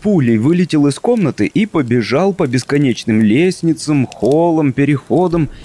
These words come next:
все вверх и вверх, через миры, лежащие как листы в слоеном пироге с прослойками из восточных ковров между ними и яркими свечами сверху.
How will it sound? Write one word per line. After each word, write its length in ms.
все 220
вверх 580
и 60
вверх, 600
через 360
миры, 320
лежащие 560
как 240
листы 480
в 60
слоеном 540
пироге 440
с 60
прослойками 760
из 100
восточных 640
ковров 460
между 280
ними 380
и 100
яркими 600
свечами 680
сверху. 720